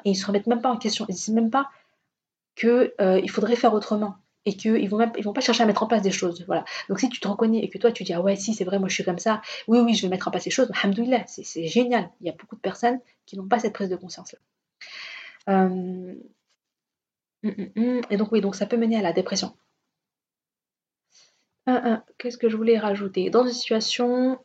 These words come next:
tu vois, oui, le détail négatif et du coup toute la situation devient négative. Voilà, c'est, c'est, t'as une espèce de, de, d'habilité à repérer tout ce qui va mal. <laughs> La personne qui est tout le temps dans le négatif, a,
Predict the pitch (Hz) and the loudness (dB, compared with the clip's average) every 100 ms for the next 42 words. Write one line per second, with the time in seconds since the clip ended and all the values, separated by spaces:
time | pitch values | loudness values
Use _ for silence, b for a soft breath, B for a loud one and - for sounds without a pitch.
0 | - - 226 214 220 220 208 202 190 190 | -8 0 2 4 4 2 0 -2 0 0
1 | 190 185 180 185 - 226 190 190 240 - | -2 -4 -4 -4 -4 -4 -4 -8 -8 -4
2 | 196 - 190 240 190 185 180 175 - - | -2 -2 0 0 2 2 0 -2 -4 -12
3 | B B B B B _ 190 180 180 - | B B B B B _ 2 2 0 -10
4 | - - _ - 233 220 - 240 190 196 | -16 -20 _ -2 0 -2 -4 -6 0 4
5 | 190 190 190 175 175 185 220 226 233 226 | 6 4 2 0 2 4 4 4 2 2
6 | 262 - - 269 - 240 240 226 202 - | 2 2 0 -2 -4 -2 -2 0 -2 2
7 | 196 180 185 220 254 180 - - - - | 2 2 2 0 2 0 -2 -6 -6 -2
8 | 262 226 202 190 - 226 196 180 180 - | -4 0 0 0 -2 -4 -4 -4 -4 -4
9 | 190 | -6